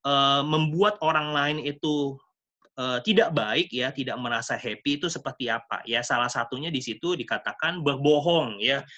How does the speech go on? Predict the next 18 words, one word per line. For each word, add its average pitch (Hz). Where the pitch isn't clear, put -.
Nah, 120
ini 147
dalam 156
keluarga, 147
dalam 127
suami 139
istri, 175
da-, 123
orang 135
tua 170
kepada 123
anak 156
juga 147
nggak 135
boleh 160
yang 143
namanya 127
berbohong. 123